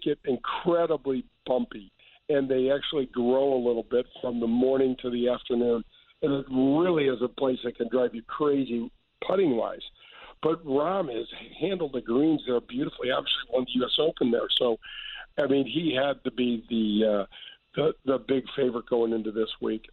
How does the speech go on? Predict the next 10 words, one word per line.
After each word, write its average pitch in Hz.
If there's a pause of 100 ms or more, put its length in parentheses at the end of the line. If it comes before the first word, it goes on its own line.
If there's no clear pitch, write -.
(140)
Uh, 123
I, 123
I 131
loved 113
him 110 (240)
to, 143 (140)
to 120
play 113
well 104
there. 101